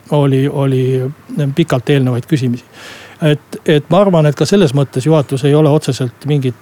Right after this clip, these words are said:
seadust või reeglit rikkunud ja, ja kindlasti nõukogu saab oma sõna ütelda. Mida ma teeksin? Ma ütleksin sulle, Indrek, niiviisi ja, ja see tundub selline poliitiku keerutav vastus olevat, aga, aga ma ütleksin sulle ausalt, et, eh, kui ma teaksin ainult nii palju,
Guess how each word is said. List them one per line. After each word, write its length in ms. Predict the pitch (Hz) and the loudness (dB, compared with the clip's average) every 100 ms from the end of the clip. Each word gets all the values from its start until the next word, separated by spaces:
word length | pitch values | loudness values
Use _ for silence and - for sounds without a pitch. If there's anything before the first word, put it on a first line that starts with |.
| - | -2
seadust 400 | 160 131 - 131 | -2 -2 -4 -4
või 80 | |
reeglit 400 | 131 156 135 127 | 0 0 0 -4
rikkunud 480 | 165 - 135 127 120 | -4 -4 -4 -4 -2
ja, 220 | 135 127 - | -4 -4 -4
ja 160 | 139 | -4
kindlasti 480 | 127 151 131 127 139 | -2 -2 -2 -4 -2
nõukogu 400 | 147 135 123 123 | 0 0 -4 -4
saab 240 | 139 127 | -4 -4
oma 160 | 127 123 | -4 -2
sõna 160 | 160 143 | 0 0
ütelda. 320 | 175 139 117 123 - - - 190 | 0 -4 -6 -10 -18 -20 -4 2
Mida 160 | 202 | 4
ma 160 | 156 135 | 4 4
teeksin? 320 | 214 - 127 | 2 0 -2
Ma 160 | 135 175 | 0 0
ütleksin 320 | 156 - 147 | -2 -2 -2
sulle, 240 | 156 151 | 0 0
Indrek, 240 | 175 147 - | 0 0 0
niiviisi 380 | 175 117 131 - - 143 | 0 0 -4 -6 -2 0
ja, 220 | 139 135 127 233 | 0 -2 -6 -6
ja 80 | 143 | -4
see 160 | 156 | -2
tundub 240 | 160 147 143 | 0 0 -2
selline 320 | 151 143 139 | -2 0 0
poliitiku 480 | 131 156 160 139 135 | 0 2 2 -2 -2
keerutav 480 | 175 160 131 143 147 | 2 2 0 -2 -2
vastus 300 | 165 139 139 | -2 -2 -4
olevat, 320 | 131 127 127 143 | -4 -4 -6 -4
aga, 220 | 135 127 - 143 | -4 -4 -2 -4
aga 160 | 135 | -2
ma 160 | 135 165 | 0 0
ütleksin 300 | 165 - 147 | -2 -4 -2
sulle 180 | 147 180 | 0 2
ausalt, 380 | 202 147 135 135 | 2 0 -4 -8
et, 160 | - - - - - - | -10 -20 -20 -20 -12 -2
eh, 220 | 139 139 - - _ _ | 0 0 -4 -10 _ _
kui 160 | - 151 | 0 2
ma 140 | 147 135 | 4 2
teaksin 400 | 190 208 - 151 | 2 0 0 2
ainult 300 | 175 147 233 | 2 2 4
nii 80 | 214 | 4
palju, 160 | 151 135 | 4 2